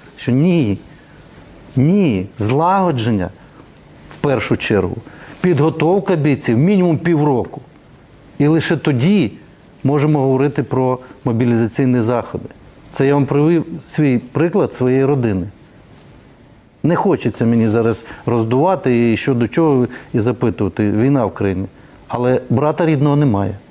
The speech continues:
Що ми хочемо? Ми хочемо, щоб в с-, в правках врахували,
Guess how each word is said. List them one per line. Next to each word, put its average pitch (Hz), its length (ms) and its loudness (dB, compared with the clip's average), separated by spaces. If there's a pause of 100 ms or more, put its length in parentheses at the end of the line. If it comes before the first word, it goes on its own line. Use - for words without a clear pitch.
(2500)
Що - 180 0
ми 180 140 4
хочемо? - 420 -4 (540)
Ми 135 80 2
хочемо, 165 480 0
щоб 135 280 0
в 131 180 2 (680)
с-, - 300 -6
в - 120 -14
правках 131 640 -2 (400)
врахували, 123 760 0